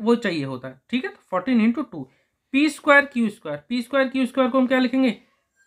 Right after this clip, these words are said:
P into P ये तो हो गया पी स्क्वायर, क्यू स्क्वायर को हम Q into Q लिख देंगे, ठीक है। अब देखिए यहाँ पर कॉमन देखें तो नंबर तो आ गया हमारा फोर्टीन, ठीक है।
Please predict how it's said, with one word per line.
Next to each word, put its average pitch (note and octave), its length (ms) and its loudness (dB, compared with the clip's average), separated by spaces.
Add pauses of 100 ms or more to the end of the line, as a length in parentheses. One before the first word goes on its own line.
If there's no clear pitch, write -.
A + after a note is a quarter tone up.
P A#3+ 80 4 (360)
into A3 300 0 (160)
P D4 80 2 (400)
ये A3 60 0
तो A#3+ 100 2
हो B3+ 60 6
गया C#4 140 4
पी C#4+ 180 -2
स्क्वायर, D#4+ 320 0 (360)
क्यू E4 180 4
स्क्वायर G#3+ 320 2
को G#3 120 -2
हम A#3+ 200 2 (360)
Q D4 120 0 (120)
into G3+ 300 -2 (120)
Q G#3+ 220 -2
लिख C#3+ 200 -6
देंगे, C3 220 -10
ठीक C4+ 200 -4
है। G4 80 -4 (720)
अब D4+ 200 4
देखिए A#3+ 260 0
यहाँ G3 280 0
पर C#4+ 260 2
कॉमन B3 360 4
देखें C4 320 0
तो D4+ 140 -2
नंबर B3 320 4
तो C#4+ 100 2
आ B3+ 100 6
गया C#4 120 2
हमारा C#4 280 2
फोर्टीन, G3+ 440 -4
ठीक C#4+ 180 -6
है। B3 180 -2